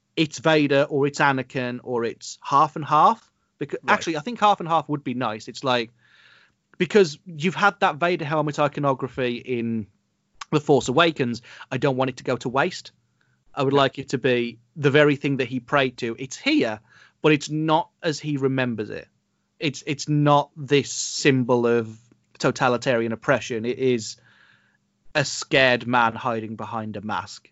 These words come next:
Speaker 1: It's, it's more a true reflection of what Kylo is than anything else.
Speaker 2: Right. Does that mean we're gonna get Potato Vader?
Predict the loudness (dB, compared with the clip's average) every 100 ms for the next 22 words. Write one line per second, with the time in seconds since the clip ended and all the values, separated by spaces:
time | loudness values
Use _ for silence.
0 | _ -8 -6 -12 -4 2 4 4 2 -2
1 | -2 -2 -2 -4 -4 -4 -6 -2 -4 -2
2 | -2 0 0 -2 -2 -4 -4 -4 -4 -4
3 | -6 -12 -18 _ _ _ _ _ -20 -20
4 | _ _ _ _ _ -10 -8 -8 -10 0
5 | 0 2 2 2 2 0 -2 -4 0 0
6 | 0 -4 -4 -8 -8 -12